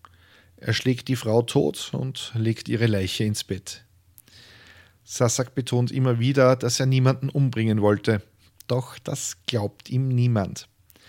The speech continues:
Ein einziges Mal in seiner Mordkarriere wird er einen alten Mann überfallen. Der Raubmord an dem neunundsiebzig Jahre alten Richard Langer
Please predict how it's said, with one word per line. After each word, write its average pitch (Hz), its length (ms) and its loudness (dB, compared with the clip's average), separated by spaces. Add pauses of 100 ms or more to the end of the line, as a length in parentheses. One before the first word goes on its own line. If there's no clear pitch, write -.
(360)
Ein 120 140 2
einziges 143 560 -2
Mal 113 260 2
in 143 120 2
seiner 117 240 2
Mordkarriere 104 880 0
wird 120 160 0
er 117 80 -2
einen 139 260 -2
alten 123 400 -4
Mann 104 300 -2
überfallen. - 680 -10 (840)
Der 113 120 2
Raubmord 135 580 2
an 120 120 -2
dem 110 140 0
neunundsiebzig 120 800 -2
Jahre 110 280 2
alten 107 340 -2
Richard 120 420 -4
Langer 113 440 -2